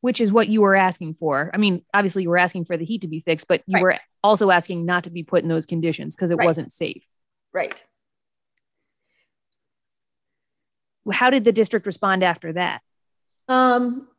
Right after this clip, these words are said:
Speaker 2: the, so we end up being virtual until Thursday. Um, students and staff did come back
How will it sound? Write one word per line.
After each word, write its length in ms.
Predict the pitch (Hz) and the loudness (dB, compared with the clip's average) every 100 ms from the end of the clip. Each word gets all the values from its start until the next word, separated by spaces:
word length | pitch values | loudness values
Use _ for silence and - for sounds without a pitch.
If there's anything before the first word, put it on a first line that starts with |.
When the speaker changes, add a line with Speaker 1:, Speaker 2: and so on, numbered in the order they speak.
| _ _ _ _ - _ - - _ | _ _ _ _ -20 _ -20 -20 _
Speaker 2:
the, 280 | 202 233 - - | -2 -2 -2 -6
so 220 | - 233 | 0 2
we 380 | 269 311 330 - | 2 -2 -4 -4
end 220 | 285 277 | 0 2
up 140 | 277 | 2
being 560 | 277 254 254 247 247 - | 0 -2 -2 -2 -4 -8
virtual 640 | 214 240 247 - 240 226 220 | -4 -2 -2 -2 0 2 2
until 760 | 220 226 240 220 208 214 220 _ - | -2 -4 -2 0 0 -4 -8 _ 0
Thursday. 800 | 240 226 214 - 175 185 240 _ _ _ _ _ _ | 2 4 0 -4 -2 -2 -6 _ _ _ _ _ _
Um, 360 | 208 185 185 - | -6 -4 -6 -14
students 480 | - 247 233 226 226 | -4 0 2 2 -2
and 120 | 233 | -4
staff 260 | 202 202 - | -4 -6 -2
did 180 | 208 208 | -2 -2
come 140 | 214 | -2
back 320 | 202 208 - | -2 -4 -14